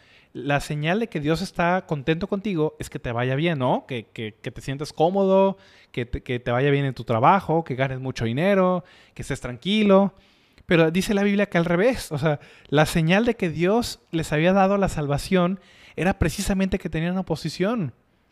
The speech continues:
Tú dices, "¿Por qué, por qué pasa eso?". Jesús le dijo a sus apóstoles en, en Juan capítulo quince, no voy a leer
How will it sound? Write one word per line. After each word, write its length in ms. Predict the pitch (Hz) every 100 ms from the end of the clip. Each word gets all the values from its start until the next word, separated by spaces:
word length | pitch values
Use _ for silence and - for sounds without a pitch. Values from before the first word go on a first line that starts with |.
| _ _ _
Tú 100 | -
dices, 240 | 196 202 208
"¿Por 180 | - 160
qué, 300 | 214 220 214
por 160 | 226
qué 140 | - 202
pasa 300 | 208 214 233
eso?". 280 | - 151 - - _
Jesús 280 | - - 170
le 80 | 185
dijo 160 | 185
a 60 | 185
sus 140 | -
apóstoles 760 | 143 - 226 - 160 113 - -
en, 260 | 127 120
en 180 | 127 123
Juan 300 | 156 165 190
capítulo 380 | 175 180 185 175
quince, 340 | 208 196 151
no 80 | 131
voy 100 | 143
a 40 |
leer 180 | 156 156